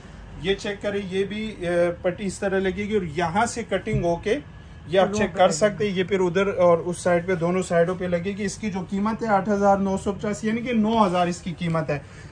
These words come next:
Speaker 1: अच्छा जी, next article आपको दिखाते हैं, video लंबी हो रही है। इसके माशाल्लाह ये patches इतने होते हैं कि ब-, बंदा जो है ना वीडियो उसी वजह से लंबी हो जाती है। और हमारी ये भी लालच होती है कि एक एक चीज़ आपको हम दिखाएं ताकि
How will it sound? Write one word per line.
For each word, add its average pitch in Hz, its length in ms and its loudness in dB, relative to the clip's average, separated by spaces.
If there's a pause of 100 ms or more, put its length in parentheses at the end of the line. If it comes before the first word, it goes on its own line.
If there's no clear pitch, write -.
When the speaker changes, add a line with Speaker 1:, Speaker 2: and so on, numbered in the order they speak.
(100)
Speaker 1:
अच्छा 185 200 4
जी, 226 120 2
next 214 360 2
article 220 400 2
आपको 208 240 2
दिखाते 196 320 -4
हैं, 202 80 0
video 185 320 0
लंबी 196 300 0
हो 196 180 2
रही 226 120 -2
है। 226 100 0
इसके 208 240 -4
माशाल्लाह 214 480 0 (600)
ये 180 200 6
patches 196 460 4
इतने 226 260 2
होते 202 300 6
हैं 214 100 6
कि 208 100 0
ब-, 180 280 2
बंदा 175 460 6
जो 165 280 2
है 185 60 0
ना 180 80 0
वीडियो 170 400 2
उसी 175 240 -2
वजह 175 260 4
से 170 140 -4
लंबी 165 260 2
हो 160 140 6
जाती 147 300 -2
है। 175 60 4
और 165 140 4
हमारी 165 320 0
ये 196 220 0
भी 214 120 -2
लालच 208 380 4
होती 214 180 2
है 190 60 -12
कि 220 100 -2
एक 214 140 -2
एक 196 200 -2
चीज़ 233 280 0
आपको 180 300 2
हम 180 160 2
दिखाएं 180 320 2
ताकि 170 360 0